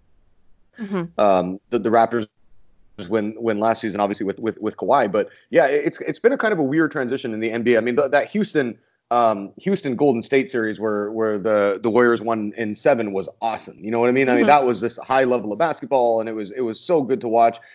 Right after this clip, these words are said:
Speaker 2: 'Cause even here's the thing, when the, when the, when the, when the, uh, Warriors played the, the Cavs and they ended up losing after, after winning the, um, the seventy-four games, it was, uh, or seventy-three games, it was kinda
Speaker 1: Right.
Speaker 2: like,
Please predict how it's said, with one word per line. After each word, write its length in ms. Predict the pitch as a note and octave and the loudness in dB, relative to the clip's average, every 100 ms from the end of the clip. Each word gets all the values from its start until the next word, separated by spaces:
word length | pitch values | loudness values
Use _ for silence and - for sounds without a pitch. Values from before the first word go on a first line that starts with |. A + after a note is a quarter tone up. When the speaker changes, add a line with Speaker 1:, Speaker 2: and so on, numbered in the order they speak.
| _ | _
Speaker 2:
'Cause 100 | F3 | 0
even 160 | A3 A#3 | 2 4
here's 180 | F#3+ D#3+ | 4 2
the 60 | |
thing, 160 | D3 C#3+ | 0 -2
when 100 | B2+ | -2
the, 60 | A#2+ | -2
when 120 | C3 | -2
the, 140 | B2 | -2
when 180 | A#2+ C3 | -2 -2
the, 300 | B2 A#2+ G#2+ - _ _ _ _ - | 2 2 0 -6 _ _ _ _ -6
when 260 | C3 C3 | -2 0
the, 180 | B2+ B2+ | 2 4
uh, 140 | B2 A#2 | 6 4
Warriors 400 | D#3 G3 E3 - | 4 2 2 2
played 320 | D#3+ C#3+ A#2 | 2 2 2
the, 160 | A#2 | 0
the 120 | G#2+ G#2+ | -2 -4
Cavs 380 | C#3 C3 A#2+ | 0 2 0
and 100 | A#2 | -2
they 60 | A2+ | -4
ended 160 | A2+ G#2+ | -2 -2
up 80 | |
losing 320 | A2 B2+ B2 G#2+ | -2 -2 -2 -2
after, 300 | A2 A2 G2+ | -2 -2 -2
after 240 | A2+ A2+ | -4 -4
winning 240 | G#2 A#2+ G#2+ | -4 -4 -2
the, 220 | G2+ G2 | 0 0
um, 320 | F#2+ F2+ F2 - | 0 -2 -6 -12
the 120 | A2 | -10
seventy-four 460 | G#2+ B2+ A2 G#2+ G#2 | -4 -2 -2 -4 -2
games, 380 | C#3+ E3 A#2+ A#2+ - - _ _ | 0 2 0 -6 -18 -20 _ _
it 120 | D#3+ | 0
was, 300 | D#3+ D3 - | 2 2 2
uh, 80 | C#3+ | 2
or 160 | A#2 G#2+ | 4 2
seventy-three 400 | C#3 B2 C3 B2 | 0 0 -2 -2
games, 240 | C3 A#2+ | -2 -2
it 100 | C3 | -4
was 140 | C#3 | -4
kinda 220 | - G3 F#3 | -2 0 4
Speaker 1:
Right. 40 | |
Speaker 2:
like, 280 | C#3 A#2+ | 4 2